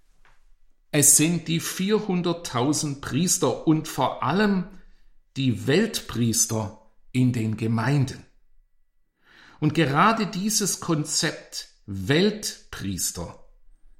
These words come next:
mitten in der Welt, aber anders als alle Welt,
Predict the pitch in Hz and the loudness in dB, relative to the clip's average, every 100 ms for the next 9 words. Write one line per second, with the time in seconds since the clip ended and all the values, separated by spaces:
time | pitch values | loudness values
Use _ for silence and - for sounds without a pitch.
0 | - - 127 139 214 240 220 214 190 226 | -20 -8 0 4 4 4 0 2 4 4
1 | 190 104 98 101 - - - - - _ | 4 4 2 2 -2 -6 -8 -10 -18 _
2 | _ _ _ _ _ _ _ _ _ _ | _ _ _ _ _ _ _ _ _ _
3 | _ _ _ _ _ - 107 123 123 120 | _ _ _ _ _ -6 0 2 2 0
4 | - 160 226 233 127 98 - - - - | 0 4 8 8 6 4 2 2 -2 -10
5 | - 101 113 - - 110 135 113 113 143 | -6 -2 -2 -2 -4 -2 0 2 2 0
6 | - - | -2 -10